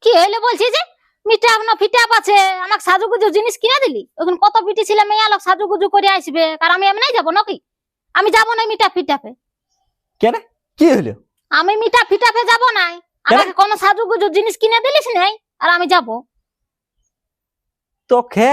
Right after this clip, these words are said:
Speaker 2: আর কে ভালবে বুড়া মিয়াটাকে? হ্যাঁ, উয়া তো সাজুগুজু করিবে, উয়া তো ভালবার লোক আছে, তোর কে আছে?
Speaker 1: আমারও তো ভালবার লোক আছে।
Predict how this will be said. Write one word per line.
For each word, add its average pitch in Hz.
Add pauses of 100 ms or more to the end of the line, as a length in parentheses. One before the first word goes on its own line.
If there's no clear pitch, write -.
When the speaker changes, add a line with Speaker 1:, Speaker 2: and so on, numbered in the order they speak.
Speaker 2:
আর 277 (140)
কে 311
ভালবে 240 (100)
বুড়া 208
মিয়াটাকে? 277 (300)
হ্যাঁ, 311 (680)
উয়া 277
তো 262
সাজুগুজু 302
করিবে, 320 (100)
উয়া 311
তো 294
ভালবার 294
লোক 339 (100)
আছে, - (360)
তোর 330
কে -
আছে? - (1200)
Speaker 1:
আমারও 427
তো 480
ভালবার 440
লোক 494 (100)
আছে। 262